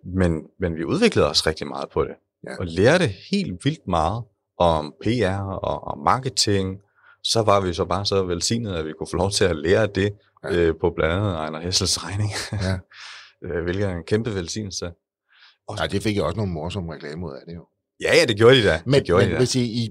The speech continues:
Speaker 2: I navigerer det her, I lærer hele tiden. I får tæsk efter tæsk efter tæsk. Hele branchen er hårdt ramt.
Speaker 1: Mhm.
Speaker 2: Det er ikke bare jeres, men,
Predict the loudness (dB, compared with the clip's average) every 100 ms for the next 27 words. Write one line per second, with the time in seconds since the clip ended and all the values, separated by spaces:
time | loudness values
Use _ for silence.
0 | -2 2 2 2 -2 -2 -2 -2 -2 -2
1 | -2 -2 0 0 0 -2 -2 -6 -4 -2
2 | -4 -4 -4 -2 -2 -8 -8 -4 -4 -4
3 | -6 -12 -8 -2 -2 -4 -4 -2 0 -2
4 | -2 -4 -6 -4 -6 -4 -8 -6 -8 -6
5 | -6 -4 -6 -6 -6 -6 -6 -8